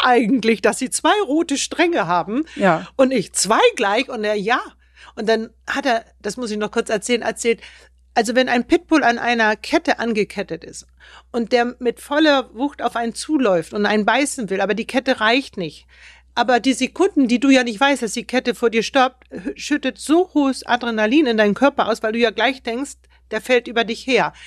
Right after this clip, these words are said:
Speaker 1: Dann hält die Kette, dir ist nichts passiert. Dieses Adrenalin ist so hoch, dass du wie so ein Leistungssportler in dieser Zeit weniger Schlaf brauchst, doppelt so viel Power hast, ein höheres Aufnahme, ähm,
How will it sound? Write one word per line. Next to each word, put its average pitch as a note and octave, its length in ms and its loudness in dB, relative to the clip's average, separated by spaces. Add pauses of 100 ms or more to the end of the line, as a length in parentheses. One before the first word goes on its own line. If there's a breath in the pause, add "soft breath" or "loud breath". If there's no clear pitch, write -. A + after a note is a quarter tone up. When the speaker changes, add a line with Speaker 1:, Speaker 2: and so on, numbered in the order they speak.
(140 loud breath)
Speaker 1:
Dann A#3 160 4
hält D#4 260 2
die B3 140 0
Kette, G#3 320 -4
dir B3 140 2
ist B3 60 -4
nichts B3 260 -8
passiert. A3+ 500 -2 (640 loud breath)
Dieses G#3+ 320 -2
Adrenalin C#4+ 840 2 (100)
ist - 220 -2
so D#4 260 4
hoch, C4+ 320 2
dass A3+ 240 -2
du G#3 160 -6
wie C4+ 100 4
so E4+ 120 2
ein D4+ 100 2
Leistungssportler A3 920 0
in F#3+ 140 -2 (320)
dieser C#4 340 4
Zeit A3 420 0 (360 loud breath)
weniger C4+ 480 4
Schlaf G#3 380 2
brauchst, F#3+ 320 -4
doppelt D4 280 2
so C#4 80 -6
viel C4 180 -2
Power G#3+ 360 2
hast, G3+ 200 -2
ein G#3 260 -8
höheres C4+ 480 0
Aufnahme, G#3 560 0 (420 loud breath)
ähm, G#3 340 2